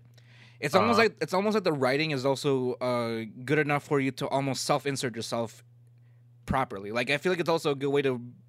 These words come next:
Speaker 1: it's a rela-, it's much more relatable or, uh, no,
Speaker 2: Mm-hmm.
Speaker 1: uh, um, not relatable, um,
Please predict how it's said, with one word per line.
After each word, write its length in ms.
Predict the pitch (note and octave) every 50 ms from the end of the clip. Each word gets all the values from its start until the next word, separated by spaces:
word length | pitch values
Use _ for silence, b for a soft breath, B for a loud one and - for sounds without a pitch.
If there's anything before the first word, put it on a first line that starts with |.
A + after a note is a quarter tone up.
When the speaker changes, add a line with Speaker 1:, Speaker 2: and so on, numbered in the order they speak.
| B B B B B
Speaker 1:
it's 120 | B A#2+ D3
a 20 | D3
rela-, 280 | C#3 C#3+ D3 D3+ - E3+
it's 140 | D3 -
much 200 | D3+ E3+ F#3 -
more 120 | - F3 D#3+ D3 C3
relatable 480 | A#2+ B2+ C3 C3 B2 A2 G#2+ G2+ G2 G#2 - b b b b b b b b b
or, 260 | C#3+ D3 C#3 C3+ -
uh, 60 | D#3+ D#3
no, 140 | D3 C#3
Speaker 2:
Mm-hmm. 220 | B2 A2 G#2+ G#2 G2
Speaker 1:
uh, 40 | C3+
um, 600 | C3+ C3 A#2 C#3 C#3 C3 C3 C3 B2 A#2+ A#2 A#2+ - -
not 140 | C#3 C#3
relatable, 260 | C3 B2 A#2+ A2+ - -
um, 460 | C3 B2+ B2+ B2 A#2+ A#2+ A#2 A2